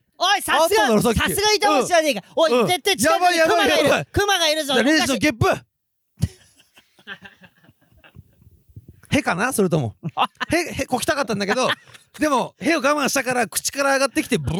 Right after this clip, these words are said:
Speaker 2: ワーって出ちゃった。
Speaker 1: ねえねえ、お前、
Speaker 2: うん。
Speaker 1: そんな考察をしに東京出てきたか。
Speaker 2: うん。
Speaker 1: もっ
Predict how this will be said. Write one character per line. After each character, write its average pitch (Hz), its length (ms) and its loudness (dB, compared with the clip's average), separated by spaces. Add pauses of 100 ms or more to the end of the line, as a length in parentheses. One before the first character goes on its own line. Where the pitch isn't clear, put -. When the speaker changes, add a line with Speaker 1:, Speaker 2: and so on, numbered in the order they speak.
(120)
Speaker 2:
ワ 320 60 2
ー - 20 -2
っ - 20 -2
て 196 80 -6
出 208 100 0
ち 175 40 -2
ゃ 202 40 0
っ - 20 0
た。 214 80 2
Speaker 1:
ね 175 60 2
え - 20 2
ね 202 80 0
え、 196 80 2
お 202 80 2
前、 240 160 2
Speaker 2:
う 226 60 2
ん。 214 40 2
Speaker 1:
そ 262 80 0
ん 294 160 -10
な 311 100 -4
考 294 200 2
察 220 200 2
を 285 60 -6
し - 60 -6
に 269 100 -2
東 202 180 2
京 190 80 0
出 185 120 0
て 165 60 0
き - 20 -6
た 170 100 -6
か。 - 80 -14 (1200)
Speaker 2:
う 196 60 2
ん。 - 20 6
Speaker 1:
も 202 100 4
っ - 40 -4